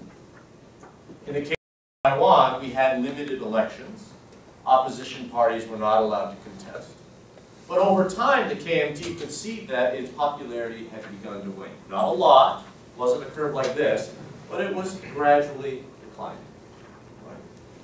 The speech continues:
It still held a supermajority. It still was the most powerful actor in politics, but it's beginning to wane.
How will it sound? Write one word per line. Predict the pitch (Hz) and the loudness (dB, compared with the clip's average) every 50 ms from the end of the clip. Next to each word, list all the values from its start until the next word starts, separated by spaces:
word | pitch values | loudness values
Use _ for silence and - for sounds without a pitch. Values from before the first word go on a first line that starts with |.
| - - | -20 -6
It | - 180 180 165 - | 2 2 2 2 2
still | - - - 175 175 175 165 156 | 0 -4 -4 0 4 4 6 6
held | 147 147 147 | 6 4 4
a | 143 143 | 2 0
supermajority. | - - 143 - - 123 117 113 - 107 101 98 98 104 104 - - - - - - - - - - | -2 -2 -8 -10 -8 -6 -6 -6 -4 -2 -2 -2 0 -2 -2 -4 -6 -10 -14 -18 -18 -18 -16 -8 -6
It | - 120 | -6 -6
still | - - - 143 147 143 143 143 | -6 -6 -2 4 6 6 6 6
was | 135 131 135 120 117 | 4 2 2 0 0
the | 123 143 147 | -2 -2 -2
most | 139 127 131 127 120 120 - - | 0 2 4 4 2 2 0 -2
powerful | 117 110 110 107 107 107 104 107 107 101 101 | 0 0 2 0 0 -2 -4 -6 -6 -6 -6
actor | - - 110 110 - - 110 110 107 | -4 -4 -6 -6 -6 -8 -10 -8 -8
in | 104 104 98 | -8 -8 -10
politics, | 95 - - - - - - - - - - - - - - - - - - | -10 -8 -8 -8 -8 -8 -12 -14 -16 -16 -18 -18 -20 -20 -20 -20 -20 -18 -12
but | 127 123 117 | -10 -10 -10
it's | 113 | -10
beginning | - 110 110 95 104 104 95 92 - - | -12 -14 -16 -12 -10 -10 -10 -8 -10 -10
to | - | -14
wane. | 95 - - - - - - - - - - - - | -16 -18 -18 -20 -18 -18 -20 -20 -20 -20 -20 -20 -18